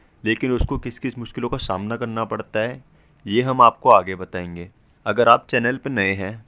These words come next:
तो कृपया करके हमारे चैनल को सब्सक्राइब करिए। आपका एक सब्सक्राइब हमारे चैनल को ग्रो करने में काफ़ी मदद करेगा।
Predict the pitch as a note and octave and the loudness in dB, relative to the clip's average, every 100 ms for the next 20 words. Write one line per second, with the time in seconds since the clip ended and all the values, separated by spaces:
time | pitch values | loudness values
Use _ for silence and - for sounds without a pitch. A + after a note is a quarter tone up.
0 | - A#2+ A2 - B2+ B2 A#2+ D3 A#2 G2+ | -14 -10 -10 -6 -4 -4 -6 -8 -2 0
1 | G#2 A2+ G2+ G2 F2 G#2 - G2 F#2+ - | 2 0 -6 -6 -8 -8 -8 -6 -6 -6
2 | F2 E2 E2 - _ - G#2 G#2 - B2+ | -10 -10 -12 -14 _ 4 4 4 0 -4
3 | A2 C3 - A#2 - A#2 B2 G#2+ G2+ A2+ | 0 0 -2 -10 -2 0 0 0 0 0
4 | A#2+ G#2+ G#2 B2 G2+ G#2 A2 G#2 G#2 B2 | -2 -2 -2 -2 0 0 0 -4 -6 -6
5 | - _ _ - G2+ - B2+ G2+ F#2+ - | -12 _ _ 4 4 4 -2 -2 -4 -6
6 | E2 E2 E2+ | -8 -8 -10